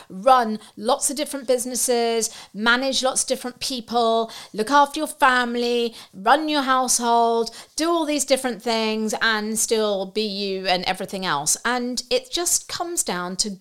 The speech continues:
good organisation. And I mean, like, you know, Monica from Friends has nothing on me,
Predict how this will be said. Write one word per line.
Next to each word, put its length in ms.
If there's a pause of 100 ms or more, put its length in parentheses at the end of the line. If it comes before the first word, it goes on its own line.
good 400 (300)
organisation. 1080
And 120
I 140
mean, 340
like, 260
you 100
know, 160
Monica 460
from 220
Friends 460
has 220
nothing 540
on 200
me, 360